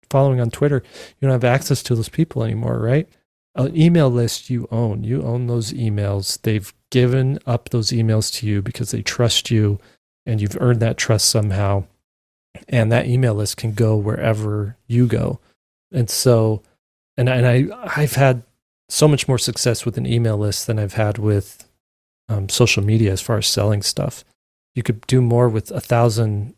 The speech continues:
email subscribers than you could with ten thousand Instagram followers, because the Instagram follower is passive.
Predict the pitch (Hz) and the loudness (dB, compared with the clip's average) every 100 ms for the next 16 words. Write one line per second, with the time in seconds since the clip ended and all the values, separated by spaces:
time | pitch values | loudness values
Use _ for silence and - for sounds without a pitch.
0 | - 123 117 104 - 104 - 104 101 95 | -2 0 2 -2 -4 -6 -4 -4 -2 -4
1 | - 101 98 - 104 101 98 _ _ - | -2 -4 -2 -2 0 -2 -4 _ _ -8
2 | - 117 107 98 95 101 101 - - 123 | -2 2 2 2 0 -4 -4 -8 0 0
3 | - - 110 110 - - 52 - - - | 0 -2 -4 -2 -4 -4 -6 -8 -12 -8
4 | 120 117 120 113 117 127 - 120 - 113 | -6 0 0 0 0 0 0 0 2 0
5 | 110 107 110 - 117 110 107 - - - | 2 -2 -4 -4 -2 -2 -4 -6 -6 0
6 | 120 - 117 101 - - | 0 2 0 -2 -8 -18